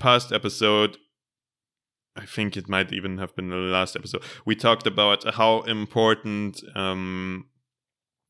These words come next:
using accurate speech and getting the right words to define what, or to self-reflect, uh, how important that actually is to, yeah, how, how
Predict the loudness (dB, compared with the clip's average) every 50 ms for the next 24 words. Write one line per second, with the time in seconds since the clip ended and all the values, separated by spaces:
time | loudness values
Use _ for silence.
0 | _ _ _ _ _ _ _ _ -4 0 4 4 6 4 4 4 2 2 2 0
1 | 2 2 2 2 0 0 2 2 2 0 -2 -2 0 2 2 2 2 0 -2 -6
2 | -6 -8 -10 -12 -10 -8 -8 -8 -8 -8 -10 -10 -12 -12 -6 0 4 4 4 4
3 | 4 0 -4 0 2 4 4 6 6 6 4 4 2 2 4 4 4 2 0 -4
4 | -10 -8 -6 -4 -2 0 0 -2 -2 -4 -4 -2 0 2 4 4 4 2 0 -2
5 | 0 0 0 0 -2 -6 -20 -20 -20 -20 _ _ _ _ _ _ _ _ _ _
6 | _ _ _ -2 -2 -2 -2 -4 -2 2 2 2 2 2 -2 -6 -4 0 2 4
7 | 4 2 2 -4 -10 _ 0 0 2 4 4 2 2 2 2 2 4 4 4 4
8 | 2 2 2 4 4 4 2 2 2 0 -2 0 0 0 0 -2 -4 -4 -4 -2
9 | 0 2 2 2 2 0 -2 -4 -6 _ _ _ _ _ _ _ _ _ _ _
10 | _ _ _ _ _ _ _ _ _ _ _ _ 0 2 2 2 2 0 -2 -2
11 | -2 -2 -6